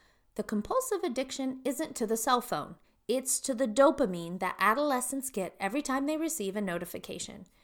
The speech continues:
Everything about this technology is made to rope us in, from the alerts to how many texts you see on the screen. End quote. Consider again the games you play,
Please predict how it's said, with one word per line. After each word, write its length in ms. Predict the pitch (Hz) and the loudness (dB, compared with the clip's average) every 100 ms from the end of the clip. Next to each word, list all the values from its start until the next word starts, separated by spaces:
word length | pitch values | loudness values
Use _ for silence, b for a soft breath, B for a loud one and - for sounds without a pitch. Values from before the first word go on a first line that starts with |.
| b b - | b b -4
Everything 540 | 220 233 285 277 302 | -2 0 0 -2 -2
about 300 | 294 269 262 | 2 2 2
this 160 | 262 254 | -2 -4
technology 680 | 240 233 202 190 190 214 220 | -4 0 0 0 -2 -6 -6
is 100 | 190 | -4
made 260 | 190 185 180 | -4 -4 -6
to 100 | 202 | -4
rope 260 | 185 175 | -4 -4
us 160 | 185 - | -6 -6
in, 220 | 170 165 b b b | -8 -10 b b b
from 280 | - 202 196 | -4 0 2
the 120 | 208 - | 0 0
alerts 640 | 175 175 269 349 - b b b - | 0 2 2 0 -6 b b b -4
to 120 | 226 | -2
how 200 | 220 294 | 0 2
many 240 | 359 349 294 | 2 0 -4
texts 680 | - 508 523 - - - | 4 6 6 0 -6 -8
you 160 | 196 208 | -2 0
see 220 | 208 214 | 0 2
on 160 | 202 214 | 2 4
the 80 | 226 | 4
screen. 480 | - - 190 - - _ _ _ _ | 2 -2 -4 -6 -16 _ _ _ _
End 240 | 220 214 - | 2 2 0
quote. 260 | 190 - - _ _ _ _ _ | -4 -4 -10 _ _ _ _ _
Consider 500 | - 262 262 302 302 | -2 0 4 4 6
again 440 | 320 247 185 175 190 - | 4 4 -2 -4 -6 -4
the 80 | |
games 420 | 185 185 202 208 220 | -4 -2 0 0 -2
you 100 | 214 | -4
play, 440 | - 202 208 208 | -2 -4 -4 -8